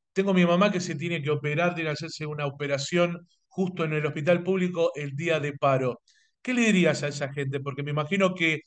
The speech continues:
hay mucho sufrimiento de parte de ustedes como enfermeros, como delegados, como personas que, grandes trabajadores en una labor que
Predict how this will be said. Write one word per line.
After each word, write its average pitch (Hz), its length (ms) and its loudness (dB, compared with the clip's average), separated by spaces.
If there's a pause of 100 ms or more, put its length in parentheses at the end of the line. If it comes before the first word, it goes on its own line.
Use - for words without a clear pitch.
(260)
hay 175 140 2
mucho 233 260 4
sufrimiento 160 600 -2
de 135 100 0
parte 139 300 0
de 131 60 -2
ustedes 147 340 -6
como 127 180 -8
enfermeros, 147 880 -2 (240)
como 143 220 -4
delegados, 143 720 2
como 135 400 -6
personas 160 440 -4
que, 139 300 -8 (100)
grandes 180 480 0
trabajadores 151 720 -2 (280)
en 135 120 -6
una 151 160 0
labor 151 400 6
que 143 300 -6